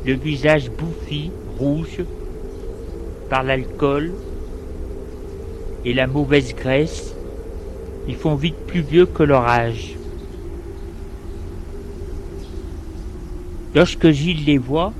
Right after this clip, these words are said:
il leur donne une petite pièce, mais ne peut leur donner plus.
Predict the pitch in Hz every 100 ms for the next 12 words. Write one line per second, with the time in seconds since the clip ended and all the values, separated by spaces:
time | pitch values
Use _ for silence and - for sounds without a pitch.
0 | - - - - - - - - - -
1 | - - 131 139 127 165 160 156 151 -
2 | 147 - - 127 123 120 - - - -
3 | - - - - - - - - - -
4 | 135 131 143 175 175 165 143 151 143 135
5 | - 127 131 -